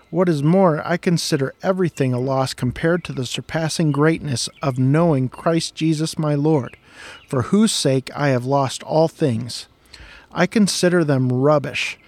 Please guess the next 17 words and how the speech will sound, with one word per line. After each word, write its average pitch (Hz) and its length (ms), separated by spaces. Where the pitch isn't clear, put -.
that 143 120
I 165 160
may 165 220
gain 156 340
Christ - 640
and 143 120
be 127 120
found 160 400
in 165 140
him, 123 360
not 147 240
having 180 340
a 143 80
righteousness 160 800
of 135 200
my 127 280
own 165 320